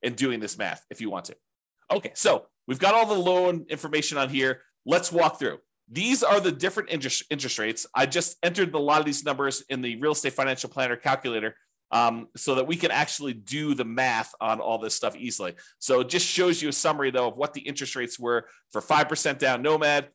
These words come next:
fifteen percent non-owner occupant, twenty percent down non-owner occupant investor, twenty-five percent down non-owner occupant, thirty percent down, and forty percent. And so you can see that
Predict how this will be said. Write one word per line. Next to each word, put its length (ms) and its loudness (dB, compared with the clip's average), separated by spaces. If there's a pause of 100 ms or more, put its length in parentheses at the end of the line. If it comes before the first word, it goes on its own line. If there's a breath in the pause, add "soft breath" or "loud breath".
(340)
fifteen 340 -4
percent 440 0
non-owner 480 0
occupant, 540 -2 (280)
twenty 200 2
percent 340 -2
down 440 2 (180)
non-owner 420 2
occupant 380 0
investor, 480 -2 (240 loud breath)
twenty-five 400 2
percent 260 -2
down 220 2
non-owner 420 0
occupant, 500 -4
thirty 280 0
percent 320 -2
down, 220 0
and 140 -10
forty 220 -4
percent. 320 -8 (240 soft breath)
And 100 -4
so 140 -2
you 80 -4
can 160 -6
see 320 0
that 300 2